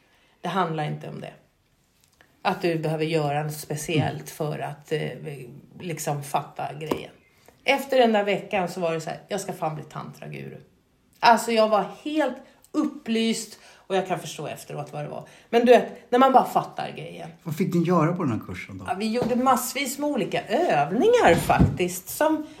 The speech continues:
Speaker 1: som tar oss från, vi, vi har värderingar om allting. Precis allt.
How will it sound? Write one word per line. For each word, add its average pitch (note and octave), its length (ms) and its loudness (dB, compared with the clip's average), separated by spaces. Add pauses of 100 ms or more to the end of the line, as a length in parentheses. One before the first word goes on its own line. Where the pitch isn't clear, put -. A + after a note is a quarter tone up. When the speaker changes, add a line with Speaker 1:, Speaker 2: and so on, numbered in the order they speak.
(460)
Speaker 1:
som D4+ 640 0 (260)
tar E4+ 580 8
oss - 360 -2
från, A3+ 840 4 (600)
vi, G#3 160 -14 (300)
vi D4+ 80 2
har D4 100 4
värderingar G3 640 4
om C#3 100 -6
allting. D3+ 680 -4 (100)
Precis A#3+ 440 -2
allt. - 500 -4